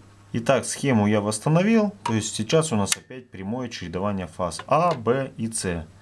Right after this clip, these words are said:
Как видите, реле у нас включило наших потребителей. Все отлично. Идем далее. Контроль слипания фаз. Следующая функция реле.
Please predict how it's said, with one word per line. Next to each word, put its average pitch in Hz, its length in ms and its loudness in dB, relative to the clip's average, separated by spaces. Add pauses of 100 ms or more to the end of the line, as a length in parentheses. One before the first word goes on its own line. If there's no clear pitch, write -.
(420)
Как - 220 -6
видите, 156 320 4
реле 110 260 4
у 98 100 0
нас 95 380 -4 (200)
включило 117 540 2
наших 107 380 0
потребителей. 82 800 -4 (240)
Все - 180 -4
отлично. 85 540 -4 (180)
Идем 175 360 4
далее. 95 360 2 (800)
Контроль 156 520 2 (360)
слипания 143 680 2
фаз. 85 400 -2 (280)
Следующая 151 580 2
функция 117 680 0
реле. 107 340 4